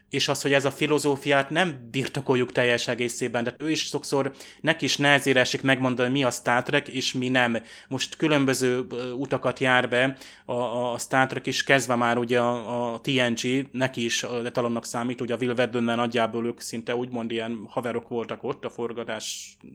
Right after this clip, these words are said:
során, egyidősek, és, és, ö, azóta a Voyager, Deep Space Nine, stb. Enterprise, tehát mind-mind különböző utakat járunk be, ahogy most is új és más utakon járunk.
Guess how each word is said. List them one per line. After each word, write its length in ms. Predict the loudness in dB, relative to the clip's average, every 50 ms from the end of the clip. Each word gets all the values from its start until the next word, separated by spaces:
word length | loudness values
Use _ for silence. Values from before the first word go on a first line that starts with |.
| -20 -18
során, 300 | -14 -8 -6 -4 -4 -4
egyidősek, 680 | -4 -6 -6 -4 -4 -4 -4 -4 -4 -4 -6 -6 -8 _ -20 -20 -20 -20 -20 -20 -20 -20 -20 -16 _
és, 180 | -8 -8 -6 -4
és, 280 | -4 -4 -4 -2 0
ö, 200 | 0 2 2 2 2 -2 -6 -12 -20 -20 _ _ _ _ _ _ _ _
azóta 460 | 2 4 4 4 2 4 6 6 6
a 60 | 6
Voyager, 440 | 6 6 6 6 4 6 4 4 4
Deep 140 | 4 2 0
Space 160 | -2 -2 -2 -2
Nine, 120 | -4 -2
stb. 380 | -2 -4 -2 0 0 0 2 2
Enterprise, 680 | 2 2 2 2 0 -2 0 0 0 2 0 0 -2
tehát 140 | -4 -2 0
mind-mind 400 | 0 0 0 2 2 2 0 0
különböző 640 | 0 0 0 0 0 0 0 -2 -2 -2 -2 -2 -4
utakat 440 | -6 -6 -6 -6 -4 -4 -4 -2 0
járunk 320 | 0 0 0 0 -2 2
be, 360 | 2 4 4 2 0 -6 _ _ _ _ _
ahogy 240 | -6 -4 -2 -2 -2
most 260 | -2 -2 -4 -4 -6
is 280 | -8 -8 -8 -10 -12 -12 -8
új 260 | -6 -4 -4 -4 -6 -8 -14 -16 -16 -14 -12
és 180 | -10 -10 -8 -8
más 260 | -8 -8 -8 -8 -8
utakon 360 | -10 -10 -10 -10 -10 -10 -10
járunk. 500 | -8 -8 -8 -8 -10 -10 -14 -16 -20 -20